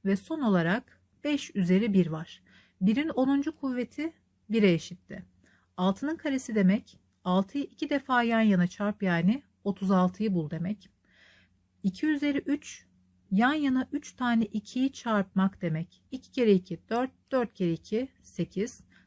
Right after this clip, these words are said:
Son olarak beş üzeri bir. Her sayının birinci kuvveti kendisine eşittir demiştik. Yani bir, otuz altı, sekiz ve beş sayıları oluşuyormuş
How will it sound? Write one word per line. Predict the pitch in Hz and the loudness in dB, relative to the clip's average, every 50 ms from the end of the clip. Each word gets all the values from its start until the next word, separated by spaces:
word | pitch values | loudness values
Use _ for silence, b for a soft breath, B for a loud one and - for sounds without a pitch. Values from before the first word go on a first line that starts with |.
| b | b
Son | - - - 349 320 269 | -12 -8 -4 -2 2 4
olarak | 220 190 180 180 185 180 - - | 4 4 4 4 2 0 -4 -6
beş | 311 285 - - | -6 -6 -6 -4
üzeri | 208 208 202 202 208 | 0 0 2 2 2
bir. | 180 160 - - - _ _ | 0 -2 -2 -8 -16 _ _
Her | _ 302 277 233 | _ -2 0 0
sayının | 190 - 196 185 175 175 170 175 | 0 0 -2 0 0 2 2 2
birinci | 190 214 226 214 196 190 | 0 2 2 2 2 2
kuvveti | - _ 180 170 165 165 - _ _ | 0 _ -4 -4 -4 -6 -8 _ _
kendisine | - 214 208 196 180 170 - - - 175 | -6 -2 0 0 0 0 -2 -4 -4 -4
eşittir | 170 170 - - - _ - 160 160 | -4 -4 -6 -12 -14 _ -12 -10 -6
demiştik. | - 190 202 220 - - - 208 208 208 - b b b b b b - | -2 0 0 0 -2 -4 -4 -4 -4 -4 -4 b b b b b b -2
Yani | 208 214 226 220 208 185 175 170 185 180 - _ _ _ _ _ | 2 2 4 6 6 6 6 4 0 -2 -6 _ _ _ _ _
bir, | - 175 190 226 254 262 269 - - _ _ _ _ - | -4 -2 -2 0 0 -2 -2 -4 -8 _ _ _ _ -6
otuz | 202 202 - 208 190 | -6 -4 -2 0 2
altı, | 202 185 175 175 175 - - 180 175 | 2 2 2 2 -2 -4 -10 -12 -12
sekiz | - - - - 220 - - 277 269 262 254 | -12 -10 -8 -6 -6 -6 -6 -8 -8 -6 -4
ve | 254 262 254 - - | -4 -4 -4 -4 -4
beş | 247 262 254 - - - | -4 -4 -4 -6 -12 -12
sayıları | - - 180 170 165 165 165 170 | -6 -4 -2 -2 0 -2 -2 -2
oluşuyormuş | - 180 202 214 202 - - 233 226 220 226 247 262 - - - | -2 -2 -2 -2 -4 -6 -6 -4 -2 0 -2 -2 -4 -8 -16 -20